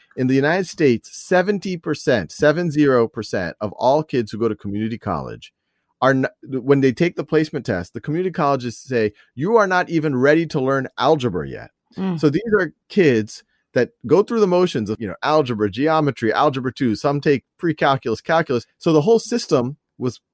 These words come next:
Speaker 1: putting the kids through the motions, but it was pretend learning because they had all of these gaps. And the first time that mastery learning in some way, shape, or form is enforced is when you get to college. Now, if we were talking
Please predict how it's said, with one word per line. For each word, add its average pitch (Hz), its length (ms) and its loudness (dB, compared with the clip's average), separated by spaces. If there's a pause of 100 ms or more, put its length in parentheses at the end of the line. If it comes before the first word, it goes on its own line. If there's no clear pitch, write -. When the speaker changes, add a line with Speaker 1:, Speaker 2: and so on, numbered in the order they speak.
(120)
Speaker 1:
putting 214 280 2
the 170 80 -4
kids 165 280 -2
through 156 240 2
the 123 100 -2
motions, 110 540 -4
but 123 140 -6
it 139 40 -2
was 131 120 -6
pretend 135 400 -6
learning 156 320 -2
because 120 240 -6
they 117 100 -2
had 113 160 -2
all 101 200 -2
of 92 120 -8
these 85 220 -6
gaps. 82 380 -6
And 110 100 -2
the 101 100 -4 (120)
first 175 200 2
time 165 200 0
that 127 120 -2
mastery 131 440 0
learning 127 300 0
in 107 100 -4
some 139 240 0
way, 123 100 0
shape, 117 260 0
or 101 80 -6
form 123 300 0
is 101 80 -4
enforced 120 500 0 (380)
is 123 160 0
when 139 100 2
you 120 120 2
get 107 200 2
to 104 80 -8
college. 107 520 0 (100)
Now, 143 180 2
if - 180 -8
we 156 60 4
were 165 80 2
talking 151 400 0